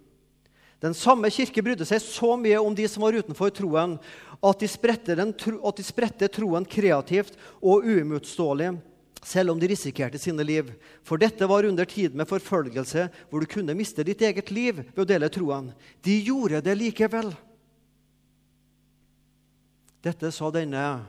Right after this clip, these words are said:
doktor B om denne menigheten som for to tusen år siden levde i Jerusalem.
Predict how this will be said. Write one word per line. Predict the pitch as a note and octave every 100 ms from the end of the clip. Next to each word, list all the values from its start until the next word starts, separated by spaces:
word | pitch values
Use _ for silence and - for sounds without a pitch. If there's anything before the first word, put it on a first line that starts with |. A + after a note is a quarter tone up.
| - _ _
doktor | D#3 - - D#3+
B | D3 D#3+ - - _ _ _ _ _ _ _ _ _ _ _ F#3
om | F#3+
denne | F#3+ F#3
menigheten | G#3 G#3 F3+ D3+ D3 F#3
som | F#3+
for | G#3
to | G3+ G#3 G#3+
tusen | G#3+ F3+ G3+
år | F#3 F#3+ F#3
siden | G3 F3+ F3+ C#3+ - - - _
levde | D#3 D#3+ E3 E3 D#3+ - - _
i | D3+ D3+ E3+
Jerusalem. | D#3+ D3+ C3 D#3 C3+ B2